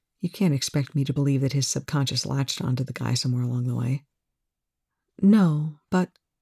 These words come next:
it paused. Emily's expression was hesitant. "But?"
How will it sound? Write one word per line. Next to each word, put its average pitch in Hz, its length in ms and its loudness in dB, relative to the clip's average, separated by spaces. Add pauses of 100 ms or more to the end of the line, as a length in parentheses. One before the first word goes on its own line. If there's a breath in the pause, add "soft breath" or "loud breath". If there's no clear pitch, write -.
(720)
it 156 120 0
paused. 135 560 -2 (480 loud breath)
Emily's 160 400 6
expression 160 480 -2
was 143 160 -2
hesitant. - 560 -2 (720)
"But?" 131 280 -4